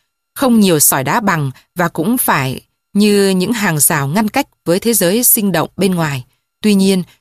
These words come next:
chúng cũng khá lặng lẽ và trơ trọi. Hình như chúng vây quanh lấy Tocnafin khiến cho nó thành một nơi ẩn giật mà tôi không ngờ lại có được ở gần ngay một địa phương nhộn nhịp như Minot. Rải rác trên một ngọn đồi,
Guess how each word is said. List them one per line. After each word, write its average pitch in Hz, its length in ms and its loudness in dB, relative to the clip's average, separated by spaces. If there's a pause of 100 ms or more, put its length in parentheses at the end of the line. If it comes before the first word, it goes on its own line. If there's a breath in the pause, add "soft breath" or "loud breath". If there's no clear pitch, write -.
(100)
chúng 220 360 0
cũng 214 320 -2
khá 196 320 -4
lặng 240 240 -4
lẽ 185 300 -4 (100)
và 147 340 -2
trơ 208 160 2
trọi. 160 300 -2 (480)
Hình 214 140 4
như 262 240 4
chúng 247 200 0
vây 277 120 2
quanh 247 260 0
lấy 220 140 2
Tocnafin 233 640 0
khiến 233 160 -2
cho 262 120 2
nó 214 340 0
thành 185 160 -2
một 147 180 -2
nơi 208 160 2
ẩn 151 260 -2
giật 143 260 -2 (280)
mà 175 140 0
tôi 220 260 2
không 262 280 0
ngờ 160 240 0 (220 soft breath)
lại 170 120 -2
có 226 160 -2
được 185 240 0 (120)
ở 165 140 -2
gần 151 240 -2
ngay 220 200 2
một 165 120 -4
địa 151 160 0
phương 196 380 0
nhộn 175 280 -2
nhịp 151 200 -2 (140)
như 180 320 0
Minot. 170 460 -2 (880)
Rải 170 180 2
rác 285 320 2
trên 233 200 2
một 165 100 0
ngọn 156 240 -4
đồi, 147 300 0